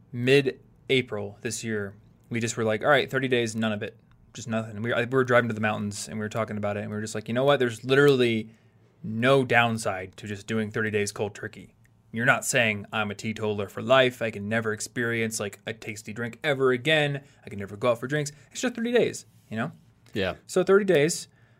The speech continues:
Speaker 1: and then we went on vacation, and on vacation in San Diego, we had drinks with dinner at restaurants sometimes, but we came back and we realized, like, we didn't have cravings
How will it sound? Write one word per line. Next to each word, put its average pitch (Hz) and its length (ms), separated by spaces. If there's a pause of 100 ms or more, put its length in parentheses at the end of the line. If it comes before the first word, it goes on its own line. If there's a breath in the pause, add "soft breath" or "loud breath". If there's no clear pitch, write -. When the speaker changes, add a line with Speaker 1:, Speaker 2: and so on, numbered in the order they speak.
(140 soft breath)
Speaker 1:
and 139 200
then 139 200
we 131 140
went 127 200
on 151 100
vacation, 120 560 (260)
and 120 460 (520)
on 151 180
vacation 170 420
in 170 80
San 156 200
Diego, 123 300
we 143 120
had 123 140
drinks 123 280
with - 260
dinner 120 200
at - 60
restaurants 113 440
sometimes, 120 580
but - 140
we 143 100
came 175 300
back 143 320
and - 120
we 120 80
realized, 127 480
like, 110 220 (1040 soft breath)
we 135 160
didn't 214 240
have 165 140
cravings 135 720